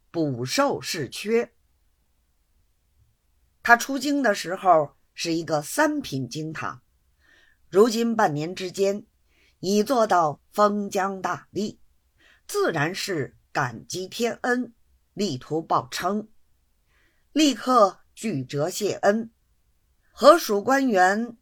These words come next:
得信之余，一齐上言叩贺，不消细说。从此以后，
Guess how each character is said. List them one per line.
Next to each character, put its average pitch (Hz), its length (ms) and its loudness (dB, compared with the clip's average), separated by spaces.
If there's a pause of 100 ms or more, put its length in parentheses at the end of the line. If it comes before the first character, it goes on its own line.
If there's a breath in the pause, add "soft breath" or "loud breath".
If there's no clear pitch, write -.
得 175 220 0
信 190 320 -4
之 180 220 -6
余， 151 360 -6 (560)
一 339 240 0
齐 233 220 -6
上 233 280 -4
言 170 220 -4
叩 165 300 -2
贺， - 320 -12 (480)
不 156 160 -4
消 175 220 0
细 151 240 -8
说。 170 420 -6 (2000)
从 240 400 2
此 220 260 -6
以 139 140 -6
后， - 420 -4